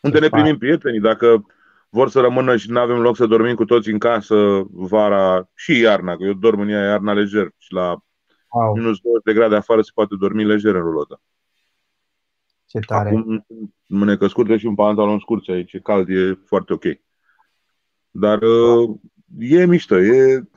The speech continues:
Speaker 1: e o, o
Speaker 2: E
Speaker 1: mini
Speaker 2: fain.
Speaker 1: garsonieră, ce să spun.
Speaker 2: Da, da, da, da, da, da, da.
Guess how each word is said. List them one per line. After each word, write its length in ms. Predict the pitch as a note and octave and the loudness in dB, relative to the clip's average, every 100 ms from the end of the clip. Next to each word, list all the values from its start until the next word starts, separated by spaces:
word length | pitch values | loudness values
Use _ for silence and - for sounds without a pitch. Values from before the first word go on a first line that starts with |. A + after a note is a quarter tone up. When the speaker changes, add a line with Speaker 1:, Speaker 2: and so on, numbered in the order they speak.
| _ _ - - E3+ F3 | _ _ -20 -14 -10 -2
Speaker 1:
e 80 | F#3+ | 4
o, 180 | A#3+ A#3+ A3+ _ _ _ _ _ _ _ _ _ _ _ _ _ - | 6 6 4 _ _ _ _ _ _ _ _ _ _ _ _ _ -2
o 60 | |
Speaker 2:
E 40 | E3+ | 2
Speaker 1:
mini 240 | F3+ F#3 | 4 4
Speaker 2:
fain. 140 | E3 F3 | 4 2
Speaker 1:
garsonieră, 500 | E3 E3+ D#3 G#2+ F2 - | 0 -2 0 0 -2 -6
ce 80 | |
să 140 | G2+ F#2 | -10 -12
spun. 360 | - - _ - C#3 | -14 -20 _ -8 -4
Speaker 2:
Da, 60 | D3 | -2
da, 40 | D3+ | -2
da, 120 | D3 | -2
da, 140 | C#3+ | -4
da, 140 | C3+ C3+ | -6 -6
da, 300 | C3 A#2 A2 _ _ _ | -8 -10 -12 _ _ _
da. 400 | - A#2+ A#2 | -10 -8 -8